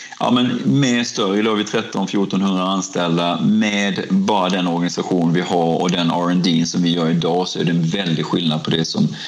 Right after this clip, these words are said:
City Network skulle klara av att göra själva, så att säga då, va?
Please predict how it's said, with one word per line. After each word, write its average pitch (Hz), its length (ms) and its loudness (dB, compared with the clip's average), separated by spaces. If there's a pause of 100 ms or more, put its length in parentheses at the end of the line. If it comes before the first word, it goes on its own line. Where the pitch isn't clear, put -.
(180)
City - 360 -4
Network 85 400 -2
skulle - 240 -2
klara 85 220 -2
av 85 200 2
att 85 60 2
göra 82 220 0
själva, 87 420 0
så - 100 -6
att - 60 -4
säga 85 260 -2
då, 87 120 0
va? - 180 -2